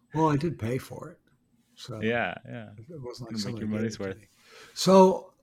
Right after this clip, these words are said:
Speaker 1: another thing I wanna talk about really quick too, and I,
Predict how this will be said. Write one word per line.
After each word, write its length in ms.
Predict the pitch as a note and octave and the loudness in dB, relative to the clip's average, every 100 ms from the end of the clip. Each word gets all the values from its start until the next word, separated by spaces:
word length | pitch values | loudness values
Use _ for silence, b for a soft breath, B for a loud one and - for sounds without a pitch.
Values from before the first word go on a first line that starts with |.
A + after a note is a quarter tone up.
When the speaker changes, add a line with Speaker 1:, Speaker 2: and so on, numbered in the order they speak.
| - | 2
Speaker 1:
another 260 | E3+ A3+ | 6 6
thing 160 | G#3 F3 | 6 6
I 40 | |
wanna 180 | D3+ C#3+ | 6 4
talk 300 | C#3 C#3+ C3 | 4 2 0
about 200 | C#3 B2+ | 0 -2
really 220 | C#3 C#3 A#2+ | -2 -2 -2
quick 460 | - D3 B2 - | -2 -2 -2 -6
too, 640 | - E3 D#3 C3 A#2+ B2 _ _ _ _ _ _ _ _ - | 0 4 6 6 4 -2 _ _ _ _ _ _ _ _ -6
and 120 | C#3 | -2
I, 180 | B2+ | -2